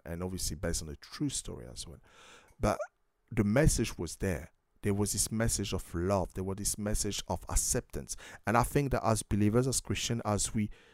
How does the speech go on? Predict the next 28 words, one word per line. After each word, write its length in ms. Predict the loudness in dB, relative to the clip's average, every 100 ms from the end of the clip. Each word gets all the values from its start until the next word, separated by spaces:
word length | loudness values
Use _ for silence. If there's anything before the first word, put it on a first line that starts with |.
| _ -14 -2
declare 580 | 0 4 8 8 6 2
Christ, 640 | -12 -4 0 2 0 -4 -8 -10 _ _ _ _ 0
we 120 | 0
gotta 260 | 6 6 6
declare 440 | 0 4 6 8
in 140 | 6 2
our 60 |
movie 560 | 2 2 0 0 -4 -4 _
those 300 | 2 2 2
messages 800 | -2 0 4 4 2 -2 -4 -4
in 140 | -8 -8
that 180 | -8 -8
sense, 360 | -10 -10 -10
you 40 | -10
know. 100 | -16 -20 -20 -20 -20 -4 4
And 200 | 6 8
you 140 | 6
find, 600 | 4 2 4 6 4 0 _ _ _
you 140 | 0 2
find, 580 | 2 2 4 6 4 2 -4
you 180 | -4 -4
find, 640 | -2 0 2 4 2 -2 -8 -20 -20 -10 2
um, 340 | 6 6 2 2
that 240 | 4 4 6
as 280 | 6 6
we 180 | 4 2 0
do 380 | 0 4 2 2
that, 300 | 0 -2 -2